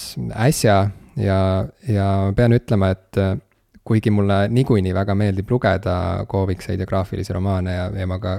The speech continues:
kirjanikuna kunagi alustasin koomiksite joonistamisest, kirjutamisest, et see oli minu selline hüppelaud või, või stardipakk, kui ma olin, äh, s-, kuskil seal, äh, kaksteist või, või, või, või mingis siukses vanuses.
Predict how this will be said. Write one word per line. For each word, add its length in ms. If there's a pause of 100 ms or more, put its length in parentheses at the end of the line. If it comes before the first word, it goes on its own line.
(160)
kirjanikuna 680
kunagi 340
alustasin 640
koomiksite 680 (600)
joonistamisest, 640
kirjutamisest, 720
et 80
see 140
oli 180
minu 400
selline 380 (240)
hüppelaud 540
või, 260
või 180
stardipakk, 840 (560)
kui 180
ma 140
olin, 240 (300)
äh, 340 (140)
s-, 280
kuskil 340
seal, 200 (380)
äh, 260 (300)
kaksteist 680
või, 220 (920)
või, 240
või, 240
või 180
mingis 260
siukses 240
vanuses. 460